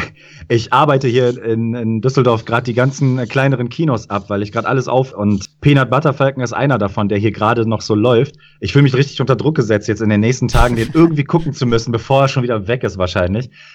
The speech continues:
Speaker 1: Weil ich fand auch, der Trailer, der hatte so richtig so, der hat so richtig schöne Feel-Good-Atmosphäre verstrahlt irgendwie und, äh, irgendwie die, die Story finde ich auch ganz cool. Freu mich eigentlich richtig auf den Film.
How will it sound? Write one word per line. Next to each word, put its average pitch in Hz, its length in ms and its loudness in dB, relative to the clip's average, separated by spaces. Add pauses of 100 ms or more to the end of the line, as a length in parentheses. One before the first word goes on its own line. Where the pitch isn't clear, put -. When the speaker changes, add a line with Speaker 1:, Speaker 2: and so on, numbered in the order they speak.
(220)
Speaker 1:
Weil 123 160 2
ich 135 80 -2
fand 160 140 2
auch, 165 120 2
der 131 140 2
Trailer, 165 360 2
der 147 120 2
hatte 147 160 -4
so 131 80 -8
richtig 160 280 -4
so, 135 360 0 (240)
der 190 60 -6
hat - 20 -12
so 180 80 -4
richtig 180 260 0
schöne 151 380 4
Feel-Good-Atmosphäre 117 1300 0
verstrahlt 101 560 0
irgendwie 98 480 -2
und, 107 280 0
äh, 95 400 2 (460)
irgendwie 120 380 2
die, 104 180 -2
die 104 100 -2
Story 123 300 4
finde 127 180 0
ich 107 80 -8
auch 131 160 0
ganz 101 200 -2 (100)
cool. 135 300 2 (360)
Freu 180 220 0
mich 135 160 0
eigentlich 98 260 -4
richtig 98 240 -10
auf 95 120 -10
den 95 140 -8
Film. 123 340 -6